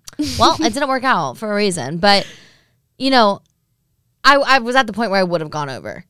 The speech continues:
Speaker 2: but, like, the first, like, time or two, I wanna be in my
Speaker 1: Comfortable.
Speaker 2: space, like, with you there. So, like, if something
Speaker 1: Yeah.
Speaker 2: happens, you know?
Speaker 1: Yeah, and
Speaker 2: Like
Speaker 1: that's how I was with fuckboy Brad.
Speaker 2: Yeah.
Speaker 1: I had him come over first.
Speaker 2: Yes.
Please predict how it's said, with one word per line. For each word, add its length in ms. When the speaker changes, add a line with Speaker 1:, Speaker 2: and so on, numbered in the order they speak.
Speaker 2:
but, 140
like, 280
the 160
first, 400
like, 300
time 400
or 80
two, 300
I 200
wanna 240
be 340
in 800
my 180
Speaker 1:
Comfortable. 80
Speaker 2:
space, 420
like, 100
with 160
you 240
there. 320
So, 180
like, 280
if 160
something 280
Speaker 1:
Yeah. 160
Speaker 2:
happens, 460
you 80
know? 280
Speaker 1:
Yeah, 260
and 60
Speaker 2:
Like 180
Speaker 1:
that's 60
how 100
I 40
was 240
with 200
fuckboy 360
Brad. 420
Speaker 2:
Yeah. 360
Speaker 1:
I 100
had 160
him 120
come 140
over 180
first. 480
Speaker 2:
Yes. 480